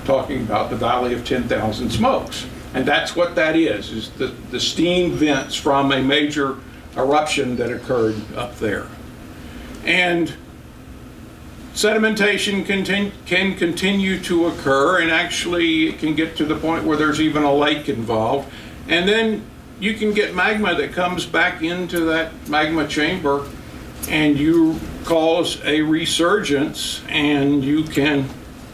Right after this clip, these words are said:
push some of this material back up. And that's reasonably common. That was first worked out at the Valles caldera, um, in northern New Mexico in the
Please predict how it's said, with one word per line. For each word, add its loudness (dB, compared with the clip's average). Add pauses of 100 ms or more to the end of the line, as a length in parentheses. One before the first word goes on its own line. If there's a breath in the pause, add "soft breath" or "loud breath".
(300)
push 2
some 0
of 2
this 0
material 2
back 2
up. 0 (140)
And 0
that's 0
reasonably 0
common. 2
That -2
was 0
first -2
worked 2
out 4
at -2
the 0
Valles 2
caldera, 0 (520 loud breath)
um, 2 (100)
in 0
northern 4
New 2
Mexico -2 (600 loud breath)
in -2
the -2